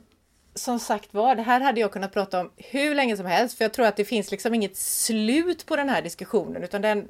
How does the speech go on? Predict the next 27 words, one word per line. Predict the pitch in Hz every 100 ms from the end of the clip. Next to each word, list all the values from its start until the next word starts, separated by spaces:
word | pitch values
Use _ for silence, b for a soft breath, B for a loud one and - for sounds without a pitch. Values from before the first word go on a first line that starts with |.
| -
den | 220 226
fortsätter | 254 240 - 160 - 233 202 156 b b
och | b 233
vi | 226 202
fortsätter | - - 196 185
att | 175
vara |
nyfikna. | 180 214 202 165 151 - 208 269 b b -
Men | 247 202
det | 247 202 -
som | 202 190
var, | 190 175 165 165 b b b b
som | - 214
jag | 214 339
tycker | 320 247 185
utifrån | 180 180 196
det | 185
vi | 170
har |
pratat | 190 175 160
om | 165
idag, | 175 359 269
som | -
jag | 202
tyckte | 175 202
var | 170 160 - _ _ _ -
görspännande, | 294 170 - 170 160 165 277